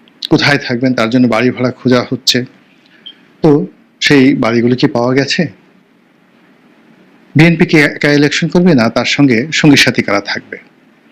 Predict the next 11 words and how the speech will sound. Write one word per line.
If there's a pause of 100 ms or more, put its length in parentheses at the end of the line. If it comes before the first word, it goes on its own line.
(600)
সঙ্গী
সাথীদেরকে (400)
তিনি
কিভাবে,
আহ,
সিট
ছেড়ে
দেবেন? (420)
কত
সিট
ছাড়বেন?